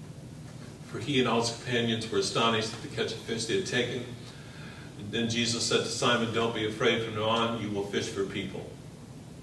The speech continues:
The rules of fishing for fish and the rules of fishing for people are almost reversed. In fish, they tell me, I haven't had a look at this, but you catch live fish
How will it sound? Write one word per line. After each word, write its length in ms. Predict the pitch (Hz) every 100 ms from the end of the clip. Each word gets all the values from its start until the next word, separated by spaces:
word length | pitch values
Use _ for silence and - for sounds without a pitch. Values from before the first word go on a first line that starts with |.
| - - - - -
The 80 | 117
rules 500 | 117 143 160 165 -
of 160 | 135 -
fishing 480 | 139 - 135 117
for 140 | 113 104
fish 440 | - 139 127 -
and 760 | 123 - - - - - 110 107
the 80 | 98
rules 420 | 120 139 135 127
of 80 | -
fishing 380 | 131 123 117
for 140 | 113 110
people 460 | - 113 110 104
are 140 | 101 101
almost 540 | 110 107 104 101 101
reversed. 520 | 101 95 87 82 - - - - - - - - - - - - - - - - -
In 200 | 120 113
fish, 560 | 110 175 180 - - - - -
they 160 | 107 113
tell 280 | 143 127
me, 240 | 113 98 98
I 60 | 110
haven't 200 | 101 101
had 140 | 95
a 40 | 101
look 180 | 104
at 120 | 104 101
this, 180 | 95
but 220 | - - 110
you 60 | 101
catch 360 | 147 143 139 107
live 440 | 113 - 139 -
fish 420 | 104 95 92 -